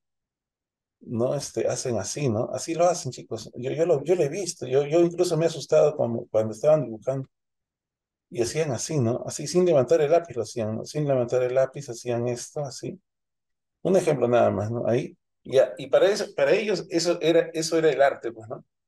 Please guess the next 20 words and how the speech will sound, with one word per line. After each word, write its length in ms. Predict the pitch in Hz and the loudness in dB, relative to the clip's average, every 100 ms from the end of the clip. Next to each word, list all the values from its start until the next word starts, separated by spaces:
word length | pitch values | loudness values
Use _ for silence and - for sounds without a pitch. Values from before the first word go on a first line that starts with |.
| _ _ _ _ | _ _ _ _
Así 220 | - 208 | -2 0
era 140 | 196 170 | 0 2
su 160 | 135 | 4
arte. 240 | 120 - - | 4 2 -8
Y 120 | 135 | 0
ahí 100 | 160 | 2
encima 340 | 156 131 170 160 | 2 0 0 2
le 80 | 127 | 2
aplicaban, 540 | 123 120 147 147 135 | 0 4 6 6 4
ya 160 | 127 139 | 2 2
le 120 | - | 0
ponían, 420 | - 117 131 131 | -6 -2 -2 0
por 160 | 120 107 | -2 -2
ejemplo, 300 | 123 123 110 | -4 -2 -2
acá 280 | - 120 123 | 2 4 4
la, 320 | 110 104 104 | 2 0 -4
le 100 | 113 | -8
ponían 400 | 104 101 110 107 | -10 -6 -6 -6
los 240 | 92 - | -8 -2
ojos, 960 | 117 135 131 - 120 117 117 113 - | 2 2 2 -4 -6 -4 -6 -14 -20